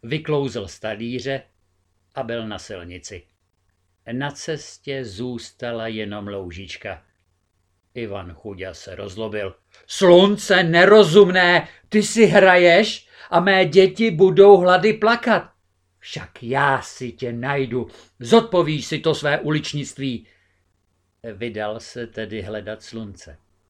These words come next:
Jde a jde, ale slunce stále kráčí před ním, až k večeru usedlo za horou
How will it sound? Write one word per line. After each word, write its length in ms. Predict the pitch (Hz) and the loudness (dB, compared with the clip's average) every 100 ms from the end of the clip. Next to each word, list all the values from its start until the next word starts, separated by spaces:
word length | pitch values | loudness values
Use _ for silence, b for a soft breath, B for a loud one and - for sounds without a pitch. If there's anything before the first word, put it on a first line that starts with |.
| _ _ _ | _ _ _
Jde 500 | 98 90 107 107 139 _ _ _ _ _ _ 95 | -20 -14 -12 -12 -16 _ _ _ _ _ _ -20
a 120 | 78 | -20
jde, 440 | 78 87 85 85 _ _ _ _ b b b | -20 -20 -20 -20 _ _ _ _ b b b
ale 240 | 107 107 101 | -14 -12 -12
slunce 500 | - 113 127 - 135 | -12 -12 -12 -14 -16
stále 460 | - 110 131 151 | -16 -14 -10 -10
kráčí 640 | - 104 117 135 - 156 147 | -10 -6 -6 -8 -12 -14 -14
před 260 | - 170 | -10 -10
ním, 280 | 170 147 127 B B _ | -6 -8 -8 B B _
až 240 | 127 - | -16 -16
k 120 | - 127 | -16 -14
večeru 480 | 156 160 190 165 | -12 -12 -10 -10
usedlo 500 | 131 143 - 156 147 | -10 -12 -10 -10 -8
za 140 | 123 123 | -8 -8
horou 420 | 127 120 113 | -6 -6 -6